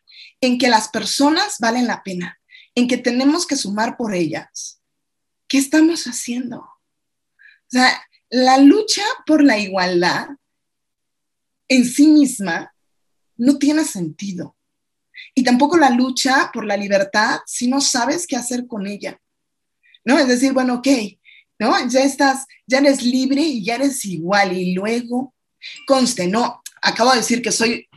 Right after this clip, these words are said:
soy una feminista liberal, o sea, no es que menosprecie la libertad, por supuesto, ¿no? Me parece clave, pero creo que no es lo único, ¿no? Porque dices, "Es que quiero ser libre", ok, perfecto,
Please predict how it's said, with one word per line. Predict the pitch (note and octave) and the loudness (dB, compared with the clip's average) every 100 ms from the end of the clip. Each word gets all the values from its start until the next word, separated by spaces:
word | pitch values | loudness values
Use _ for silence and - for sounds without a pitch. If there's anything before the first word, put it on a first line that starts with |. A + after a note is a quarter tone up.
| _ _ | _ _
soy | - G#3+ A3 G#3+ - | -6 -2 0 -2 -6
una | G#3+ A3 G#3+ G3+ - - | -4 2 4 2 0 -2
feminista | A#3+ A#3+ C4 D#4 | 0 4 4 6
liberal, | C#4 B3+ G#3 A3 F#3+ | 4 4 6 6 4
o | F3+ | -4
sea, | G#3 | -4
no | A#3 | -4
es | B3+ | -4
que | - | -2
menosprecie | C#4+ A3 E3+ - B3 C4 C4+ A#3+ B3 - - | -2 -2 -8 -2 0 0 4 4 4 -4 -2
la | A3+ | 2
libertad, | B3+ C4+ C4+ C#4 C4 B3+ | 6 6 4 4 2 2
por | C4 | -2
supuesto, | - F4 F4 D#4+ D#4 A#3 F#3+ | 2 0 2 -2 0 -6 -4
¿no? | A3+ C#4+ | -4 -4
Me | G#3 | -4
parece | F#3 G#3+ A#3 C#4 - _ | -4 -4 -2 -4 -6 _
clave, | - A3+ A3+ G#3 D3+ - - _ _ | -2 2 4 2 -6 -12 -20 _ _
pero | B3+ B3+ C4 C#4 _ _ _ _ - | 6 6 4 -2 _ _ _ _ -2
creo | D#4 | 0
que | D4 | 0
no | C#4 C4+ | 0 2
es | C#4 B3 | 0 0
lo | A#3+ G#3 | -2 -2
único, | G#3 C#4+ C4+ D#3 - _ - | 0 2 2 0 -12 _ -12
¿no? | C4+ | -8
Porque | C4 B3 | -6 -4
dices, | C4+ C#4 | -4 -4
"Es | |
que | D4+ | -4
quiero | C#4 F4 D#4+ | 0 0 2
ser | - A3+ F#3 | -2 -4 -6
libre", | G3+ A#3+ F#3+ - | -4 -4 -4 -8
ok, | A3 F#3 - | -8 -8 -8
perfecto, | - G3+ F3+ - | -12 -10 -12 -14